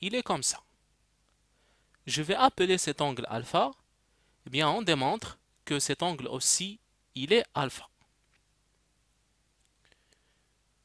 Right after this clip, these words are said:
On a considéré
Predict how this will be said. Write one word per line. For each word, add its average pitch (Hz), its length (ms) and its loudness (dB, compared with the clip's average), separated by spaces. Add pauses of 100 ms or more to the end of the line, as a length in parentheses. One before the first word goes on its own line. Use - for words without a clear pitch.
(2000)
On 147 200 2
a 208 140 4
considéré 147 880 0